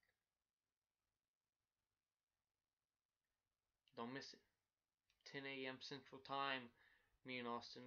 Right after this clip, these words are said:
go one-on-one for this belt.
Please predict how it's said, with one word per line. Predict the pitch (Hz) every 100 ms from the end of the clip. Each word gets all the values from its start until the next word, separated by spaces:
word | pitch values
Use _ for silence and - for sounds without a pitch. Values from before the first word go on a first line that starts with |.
| 120
go |
one-on-one | 120 120 120 117 117 120 - - _ _ _ _ - - _ _ _ _ _ _ _ _ _ _ _ _ _ _ _ _ _ _ _ _ _ _ _ -
for | - -
this | - -
belt. | - -